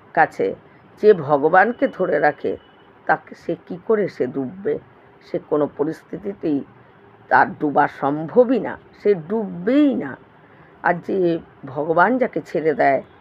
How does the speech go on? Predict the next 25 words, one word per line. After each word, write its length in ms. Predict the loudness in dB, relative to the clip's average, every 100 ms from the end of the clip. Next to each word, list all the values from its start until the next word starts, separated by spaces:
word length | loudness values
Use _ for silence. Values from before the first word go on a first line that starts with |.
| _ _ _ 0
বা 140 | 0
যে 380 | 0 -2 0 2
ভগবানকে 960 | 2 -2 0 4 4 4 0 -2 -2 0
মানে 380 | 2 2 4 4
না, 200 | 4 2
ছেড়ে 320 | -2 -4 0
দেয়, 280 | 0 0 -2 _ _ -20 -20 _ _ _ -4
সে 80 |
তো 140 | -2 -2
ডুববেই, 600 | -4 -8 -8 -2 0 0 0
তার 100 | -2 -2
তো 80 | -12 -6
পতন 340 | -6 -4 -4 -6
হবেই। 260 | -6 -6 -8 _ _ -4
তাই 140 | -4
দুর্যোধনদের 1040 | -4 -8 -10 -6 -6 -2 -4 -4 -4 -6 -6 -12 -20 -20 -20 -6
পতন 360 | -2 0 0 0
হয়ে 280 | -2 -4 -2
যায়। 280 | -2 -2 -4 _ -20 _ _ _
আর 300 | 0 0 -2 -8 _ _ -20 -20 -20 -20 -20 -20 -16 -6
পঞ্চ 320 | -6 -4 -8 -6 0
পাণ্ডব 440 | 0 2 2 0 -4 -20 -20 -20 -20 -8
তারা 340 | 0 2 2 0 -10 -16 -4
এই 160 | -4 -4
ধর্মযুদ্ধ, 880 | -4 -2 -2 -4 -6 -12 _ -4